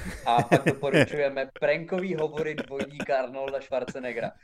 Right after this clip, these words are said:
Speaker 1: Takže pokud vás nasralo to, že jsme si dělali srandu z devadesátých, nebojte se, eh, naše zábava je ještě daleko pokleslejší.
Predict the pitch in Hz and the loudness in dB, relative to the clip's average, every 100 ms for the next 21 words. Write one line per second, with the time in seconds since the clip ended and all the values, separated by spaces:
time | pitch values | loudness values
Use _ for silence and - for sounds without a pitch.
0 | _ _ - 139 147 156 156 151 170 175 | _ _ -6 -2 2 0 0 -6 0 2
1 | 165 151 151 175 165 160 160 143 147 147 | 2 -2 -2 0 0 0 -4 -8 -12 -4
2 | - - 285 - 285 - 214 - 131 135 | -2 2 0 2 -2 0 2 2 0 -2
3 | 131 165 117 160 143 139 139 - 135 131 | -2 -2 -2 -2 0 -2 -4 0 -2 0
4 | 170 - 165 - - 113 113 113 110 110 | -2 -2 -6 -6 -4 0 0 0 -4 -10
5 | 110 _ _ - - - 139 143 147 143 | -18 _ _ -20 -20 -20 -6 -6 -4 -2
6 | 135 131 127 131 127 131 135 123 120 123 | 0 0 -4 -4 -6 -10 -6 -4 -4 -6
7 | 123 - 113 131 117 110 107 | -8 -8 -10 -8 -12 -12 -20